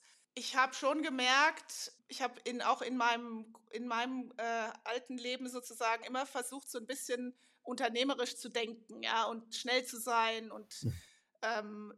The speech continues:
Speaker 1: schnelle Entscheidungen zu treffen und auch, ich mag es auch, Entscheidungen zu treffen und einfach Dinge einfach mal auszuprobieren und auch, wenn sie nicht hundert Prozent gut sind, einfach mal zu probieren und dann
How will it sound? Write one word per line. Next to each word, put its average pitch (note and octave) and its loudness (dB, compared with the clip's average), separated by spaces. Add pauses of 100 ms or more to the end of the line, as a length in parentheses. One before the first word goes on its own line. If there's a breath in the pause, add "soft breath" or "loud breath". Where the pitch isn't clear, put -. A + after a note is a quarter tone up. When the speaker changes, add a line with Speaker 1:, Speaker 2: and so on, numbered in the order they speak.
Speaker 1:
schnelle B3+ -2
Entscheidungen A#3+ -2
zu A3+ -14
treffen A3+ -4
und - -10 (280)
auch, - -6
ich - -14
mag B3+ 4
es B3+ -8
auch, A3 -4
Entscheidungen G#3+ -6
zu G#3+ -18
treffen A3 -6
und G#3+ -14
einfach A3 -8 (400 loud breath)
Dinge B3 -2
einfach A#3+ -4
mal A#3+ -2
auszuprobieren A3+ -6
und - -14
auch, - -4 (240 loud breath)
wenn G#3+ -8
sie A3 -6
nicht A3+ -6
hundert A#3 0
Prozent A3 -4 (240)
gut A3+ -10
sind, G#3+ 0
einfach A3 0
mal G#3+ 4
zu A3 -4
probieren A#3 2
und A3 -2
dann G#3+ 2